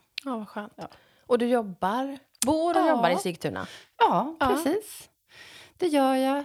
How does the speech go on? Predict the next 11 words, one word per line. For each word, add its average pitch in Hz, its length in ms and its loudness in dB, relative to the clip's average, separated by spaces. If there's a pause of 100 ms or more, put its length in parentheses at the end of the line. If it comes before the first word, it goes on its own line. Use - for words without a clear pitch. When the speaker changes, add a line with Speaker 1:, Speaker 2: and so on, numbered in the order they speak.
(100)
Speaker 2:
Jag 247 160 -6
har 254 180 -4
ju 254 100 -4
barnen 226 360 -2
hos 226 260 -6
mig, 226 320 -4 (260)
ehm, 214 560 -6
så - 100 -8
att - 160 -12
jag, 233 360 -4
ehm, 214 340 -6